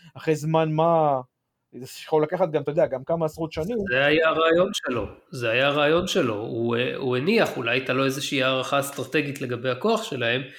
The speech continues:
Speaker 2: שבלי גב שהיה להם, כאילו, לפני זה, אז,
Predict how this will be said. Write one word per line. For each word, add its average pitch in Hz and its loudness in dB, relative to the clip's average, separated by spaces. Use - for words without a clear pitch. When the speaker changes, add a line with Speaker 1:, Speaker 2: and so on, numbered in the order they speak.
Speaker 2:
שבלי 139 0
גב 127 0
שהיה 113 -4
להם, 127 0
כאילו, 110 -6
לפני 113 -8
זה, 135 0
אז, 117 -4